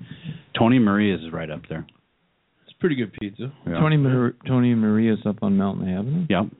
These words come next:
Speaker 2: Yeah.
Speaker 3: Okay.
Speaker 1: They will deliver it to the Janesville Scenic
Speaker 3: What
Speaker 1: South
Speaker 3: about,
Speaker 1: Side, but it
Speaker 3: wh-,
Speaker 1: takes forever.
Speaker 3: what about Jim's up there on, uh,
Speaker 1: Now, coincidentally, Jim and Tony Maria are related.
Speaker 3: That's, uh, that's what I hear.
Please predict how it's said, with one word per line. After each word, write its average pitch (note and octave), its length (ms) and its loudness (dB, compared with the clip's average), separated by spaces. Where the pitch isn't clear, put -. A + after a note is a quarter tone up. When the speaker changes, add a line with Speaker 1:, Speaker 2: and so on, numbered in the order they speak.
Speaker 2:
Yeah. G#2+ 140 -6
Speaker 3:
Okay. F#2+ 240 -8
Speaker 1:
They A2 100 4
will C3 180 6
deliver B2 360 2
it E2+ 120 -2
to F2+ 60 -10
the E2+ 140 -6
Janesville F2 360 -2
Scenic E2+ 160 -2
Speaker 3:
What C3+ 60 0
Speaker 1:
South B2+ 60 0
Speaker 3:
about, - 20 -16
Speaker 1:
Side, D#2 240 -6
but D#2+ 140 -6
it C2 120 -4
Speaker 3:
wh-, - 60 -6
Speaker 1:
takes F2 160 -6
forever. D#2 320 -10
Speaker 3:
what B2 160 4
about A2+ 260 2
Jim's G#2 440 0
up - 80 -6
there G2+ 220 0
on, G2 280 -2
uh, F#2+ 260 -6
Speaker 1:
Now, F#2 80 6
coincidentally, B2+ 540 2
Jim A#2+ 640 2
and F2+ 380 -4
Tony G2+ 260 0
Maria G2+ 300 2
are F#2+ 160 0
related. A2 360 0
Speaker 3:
That's, B2 160 -8
uh, A2+ 400 -2
that's G#2 180 -8
what A2 120 2
I G#2 40 4
hear. A2 240 0